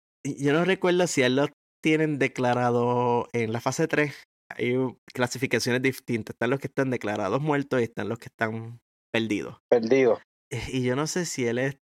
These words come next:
Speaker 1: declarado muerto o perdido. No recuerdo. Tengo que buscarlo luego. Y, no, y de verdad, decirlo ahora sería un spoiler de la fase tres, que no queremos hacer esto ahora. Queremos más bien que este análisis
Speaker 2: Sí, sí,
Speaker 1: sea
Speaker 2: sí.
Speaker 1: co-, como si estuviéramos en la fase uno. Pero yo, mis esperanzas es, yo me voy a poner como Bell Certified.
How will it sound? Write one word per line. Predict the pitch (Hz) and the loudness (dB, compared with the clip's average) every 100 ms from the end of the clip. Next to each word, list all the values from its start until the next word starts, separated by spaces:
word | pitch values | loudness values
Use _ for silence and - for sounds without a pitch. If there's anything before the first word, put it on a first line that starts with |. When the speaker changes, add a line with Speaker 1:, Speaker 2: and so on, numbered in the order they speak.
| _ | _
Speaker 1:
declarado | 127 131 127 120 120 127 | -8 -4 -2 -2 0 -2
muerto | 143 160 180 156 127 | -2 -2 -2 -4 -4
o | 113 | -4
perdido. | 107 110 110 113 | -6 -6 -4 -4
No | 113 | -2
recuerdo. | 127 160 123 104 107 117 | -2 0 0 -2 -8 -12
Tengo | - 113 | -6 -6
que | 120 131 | -2 0
buscarlo | 127 127 - 113 123 127 | 0 -4 -4 -4 0 0
luego. | 123 113 120 123 | 0 0 -2 -2
Y, | 117 123 - 123 | -4 -6 -8 -10
no, | 123 - | -12 -10
y | 127 120 117 | -6 -6 -4
de | 123 | 0
verdad, | 131 131 160 165 107 98 | 0 4 6 6 4 0
decirlo | 123 123 139 | -4 0 2
ahora | 160 160 | 2 2
sería | 156 143 147 139 | 2 2 4 2
un | 139 143 135 131 | 0 -4 -6 -6
spoiler | - 131 131 | -2 0 0
de | 135 | 0
la | 127 | 0
fase | 135 131 | -2 -6
tres, | 127 135 | -4 -4
que | - | -4
no | 107 | -8
queremos | - 113 127 | -6 -4 -2
hacer | 120 120 | -2 -2
esto | 117 - | -2 0
ahora. | 110 107 107 | 0 0 -2
Queremos | 90 92 113 | -4 -10 -8
más | 113 110 | -8 -6
bien | 113 117 | -6 -4
que | 120 | -6
este | - | 0
análisis | 117 120 120 123 | 2 2 2 2
Speaker 2:
Sí, | 107 | 4
sí, | |
Speaker 1:
sea | 120 117 | 4 4
Speaker 2:
sí. | 113 | 2
Speaker 1:
co-, | 92 - - - - | -4 -10 -18 -18 -6
como | 123 123 | 0 0
si | 113 | 0
estuviéramos | 113 113 113 120 | -2 -2 -2 0
en | |
la | 127 | -2
fase | 127 131 131 | -2 -2 0
uno. | 131 123 110 | 0 -2 -4
Pero | 107 107 - _ _ _ - | -6 -8 -12 _ _ _ -14
yo, | 135 131 139 | 0 2 4
mis | 139 127 | 2 -4
esperanzas | 123 - 120 120 143 143 | -4 0 0 0 0 2
es, | 139 139 | 0 2
yo | 131 | 4
me | |
voy | 151 | 4
a | 175 | 4
poner | 185 185 - | 2 2 -2
como | 135 | -4
Bell | 117 127 | 2 2
Certified. | 127 127 92 - 120 | 2 -2 -4 -8 -10